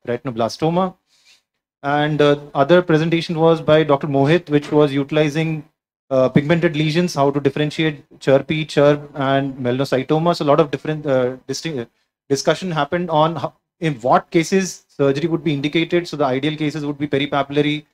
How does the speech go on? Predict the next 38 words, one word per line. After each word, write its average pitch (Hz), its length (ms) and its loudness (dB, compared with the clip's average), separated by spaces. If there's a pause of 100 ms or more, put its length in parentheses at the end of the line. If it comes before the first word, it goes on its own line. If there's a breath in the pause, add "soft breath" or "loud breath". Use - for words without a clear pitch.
(300)
and 135 280 -4
extra 151 280 -4
mac-, 147 300 -2
extrafoveal, 156 920 4
which 143 220 -2
would 156 100 0
have 139 140 2
a 139 60 0
better 127 280 0
visual 156 240 -2
prognosis. 151 440 0
But 175 120 -2
otherwise, 165 460 0 (400)
if 156 260 -4
it's 160 300 -2
a, 147 260 2 (100)
a 123 220 -2
hamartoma, 165 680 0
the 175 80 0
chance 143 260 -2
of 139 120 -4
visual 135 240 -2
improvement 131 400 -2
is 101 160 -8
lesser. 123 420 -4 (520)
The 156 80 4
next 175 240 0
presentation 190 580 2
was 170 260 4
by 170 300 4
Doctor 160 260 0
Kalpita, 160 540 4
which 151 180 -2
was 156 180 2
Carr-Marr 147 600 2
dilemma 139 420 0
and 147 140 -2
diagnosis. 143 640 -2